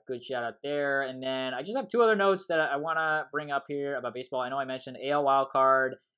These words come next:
coming up. September twenty-ninth is the date for that. So as I said, under two weeks away. So that's something to look forward to. M L B actually announced this week that they are going to have a bubble for the playoffs. So I thought that was interesting. The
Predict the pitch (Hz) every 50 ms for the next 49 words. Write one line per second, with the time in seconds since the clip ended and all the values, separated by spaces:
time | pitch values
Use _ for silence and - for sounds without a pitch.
0 | _ - 139 139 139 135 131 131 - - 127 - - 170 185 180 180 - 185 180
1 | 175 156 139 143 151 165 208 208 208 - 160 147 123 139 131 113 143 143 143 -
2 | 135 131 156 202 214 - 147 127 123 120 117 - - 170 165 - 135 135 123 117
3 | - 123 120 110 - 117 120 131 131 - - 117 120 123 127 - _ _ _ _
4 | - 135 127 127 123 123 131 127 - 131 131 127 - 135 131 160 196 233 196 185
5 | 190 196 175 180 180 - 190 165 151 156 165 175 185 190 190 - 165 147 - -
6 | 151 160 156 - 147 - 135 135 131 123 131 131 131 123 131 123 123 120 120 117
7 | 113 104 117 123 127 135 135 120 - 131 123 107 107 _ - - 143 190 262 277
8 | 285 285 - - 147 123 120 - - _ _ _ - 127 107 131 143 151 147 147
9 | 156 147 147 139 - 156 151 151 139 131 123 120 120 123